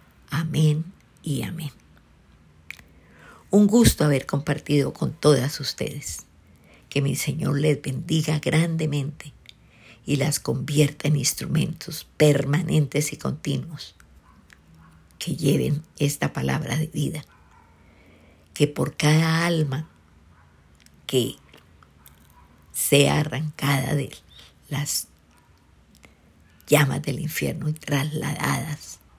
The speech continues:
al reino del Señor Jesucristo, las consignaciones en su cuenta de los cielos sean muy grandes.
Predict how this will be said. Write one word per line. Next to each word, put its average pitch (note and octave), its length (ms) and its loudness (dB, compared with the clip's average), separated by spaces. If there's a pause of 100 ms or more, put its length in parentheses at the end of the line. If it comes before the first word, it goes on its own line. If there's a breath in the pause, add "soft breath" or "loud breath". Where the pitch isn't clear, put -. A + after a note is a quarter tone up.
(440)
al C3 180 -6
reino C#3+ 380 -2
del C#3+ 160 0
Señor D#3 320 -6
Jesucristo, D3+ 720 -8 (880 loud breath)
las D3 200 4
consignaciones C#3 960 -2
en C3+ 100 -2
su - 220 -6
cuenta - 360 -2
de C#3+ 140 0
los - 160 -6
cielos - 600 -8 (320)
sean C3+ 360 -2
muy D3+ 180 0
grandes. D3 600 -6